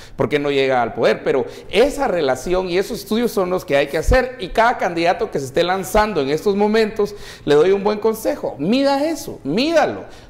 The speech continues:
no vaya a ser que entre usted a tirar su pisto. Verá cualquier candidato. Eh, eh, sí, eh, ¿qué le importa a usted el pisto? Porque nar-, el nar-, el narquito se lo está dando, o el cacique se lo está dando, o el diputado se lo está dando, la constructora se lo está dando,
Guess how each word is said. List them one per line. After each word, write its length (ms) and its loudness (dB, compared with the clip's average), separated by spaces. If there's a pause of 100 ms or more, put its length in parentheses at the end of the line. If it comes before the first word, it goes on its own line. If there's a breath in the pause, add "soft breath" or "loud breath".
no 100 4
vaya 160 6
a 40 0
ser 200 2
que 140 2
entre 220 0
usted 160 2
a 60 2
tirar 260 0
su 140 4
pisto. 420 -2 (300)
Verá 280 2
cualquier 360 0
candidato. 520 0 (320 loud breath)
Eh, 560 -2
eh, 40 -10
sí, 300 0
eh, 320 -6
¿qué 100 4
le 60 -2
importa 340 0
a 40 -2
usted 120 4
el 60 -4
pisto? 240 0
Porque 180 -2
nar-, 260 2
el 100 0
nar-, 260 0
el 260 2
narquito 480 0
se 100 0
lo 100 0
está 160 0
dando, 360 2
o 280 2
el 120 0
cacique 400 0
se 120 2
lo 80 2
está 220 0
dando, 340 2
o 260 2
el 80 2
diputado 480 0
se 100 0
lo 60 -2
está 160 0
dando, 180 2
la 140 0
constructora 460 0
se 80 0
lo 60 2
está 140 -2
dando, 240 2